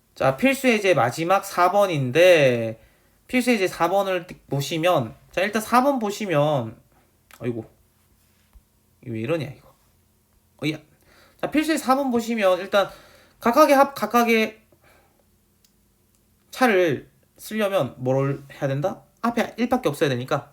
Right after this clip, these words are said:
다 괜찮은데 얘만 거슬리네. 맞지? 얘만, 여기 이만 요 위로 올려주면 되겠다. 이를 요쪽으로 올려주면 제곱이 되는 거지. 자, 그럼 나머지 그대로 한번 써보면 사 번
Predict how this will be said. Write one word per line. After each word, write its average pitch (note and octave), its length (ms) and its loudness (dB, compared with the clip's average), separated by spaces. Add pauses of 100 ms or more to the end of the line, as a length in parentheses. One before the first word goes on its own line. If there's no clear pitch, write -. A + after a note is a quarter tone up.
다 F3+ 160 0
괜찮은데 G#3 600 -2
얘만 G#3 380 0
거슬리네. C3+ 580 -6 (120)
맞지? A#2 340 -12 (520)
얘만, F3 380 2
여기 E3+ 280 -2
이만 G3+ 440 2 (100)
요 C3+ 80 -4
위로 D#3+ 220 -2
올려주면 C#3+ 340 -4
되겠다. A2 360 -10 (320)
이를 G#3 640 -2 (380)
요쪽으로 F#3 880 0
올려주면 F3+ 600 -4
제곱이 C#3+ 400 -2
되는 A2 220 -4
거지. - 260 -12 (600)
자, D3+ 120 0
그럼 E3+ 140 4
나머지 D#3+ 420 2
그대로 D3 240 -4
한번 D3 120 -2
써보면 D#3+ 480 -2 (240)
사 E3 200 2
번 E3+ 440 4